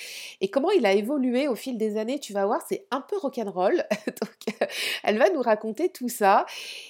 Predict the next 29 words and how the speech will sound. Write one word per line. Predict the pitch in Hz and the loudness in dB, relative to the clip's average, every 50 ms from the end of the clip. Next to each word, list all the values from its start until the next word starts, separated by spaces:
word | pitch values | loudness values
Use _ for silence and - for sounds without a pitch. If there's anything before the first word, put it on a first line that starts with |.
| - _ _ - | -20 _ _ 2
et | 247 269 277 285 - - | 2 4 4 2 4 2
elle | 208 208 | 2 4
va | 202 269 311 320 294 262 | 4 6 6 6 6 4
nous | 233 233 233 254 269 269 269 269 269 269 269 269 262 254 240 226 - | 2 -2 -2 -2 0 0 0 0 0 -2 -2 -2 -4 -6 -8 -12 -14
spoiler | - - - - 320 311 247 175 170 - - - - | -16 -18 -2 0 0 0 2 -2 -4 -6 -8 -6 -6
un | 277 | -4
petit | 339 370 - - 240 | -4 -6 -8 -10 -10
peu | - - 214 226 254 285 | -4 0 0 0 2 0
quelques | 277 277 - 214 208 214 202 - _ - 214 214 214 214 214 214 208 208 208 208 202 208 202 180 | -2 -2 -2 -2 -2 -2 -4 -10 _ -6 -2 2 4 4 6 6 6 6 6 4 4 2 2 2
ateliers, | 247 302 381 381 - 311 269 226 202 180 190 196 196 202 202 202 208 | 2 2 2 0 -2 -4 -4 -4 -4 -2 0 2 4 4 4 2 2
quelques | - 202 196 196 202 202 202 - | 0 -2 -2 0 -2 -2 -2 0
thématiques | - 339 370 339 311 - - 233 - - 208 214 220 214 - 214 196 196 - | -2 -2 0 0 0 -2 -2 -4 -8 -10 -10 -10 -10 -6 -4 -4 -4 -4 -6
qui | - - 190 | -14 -16 -12
vont | 190 214 247 254 233 | -8 -6 -4 -2 0
être, | 214 202 196 - - - _ 190 | 0 -2 -2 -4 -14 -14 _ -6
euh, | 185 185 185 185 185 180 180 180 | -4 -2 -2 -2 -2 -2 -2 -2
au, | 180 175 180 185 185 190 185 - 92 85 - - - | -2 -2 -2 -2 -2 -2 -2 -2 -2 -2 -4 -4 -4
au | 196 | -4
goût | 185 208 240 | -4 -4 -6
du | 226 220 196 | -6 -6 -6
jour | 175 185 202 247 240 | -2 -2 0 0 0
là | 208 185 190 208 | 0 0 -2 -2
pour | 208 - - 196 | -2 -6 -10 -8
le | 180 185 | -8 -6
mois | 190 214 247 | -6 -6 -6
de | 240 - | -8 -8
septembre | - 196 190 _ - 190 220 226 208 202 - _ | -12 -12 -12 _ -8 -8 -8 -6 -8 -12 -4 _
à | 202 214 | 0 0
venir. | 196 190 196 180 175 190 233 240 | 0 -2 -4 -4 -2 -4 -4 -4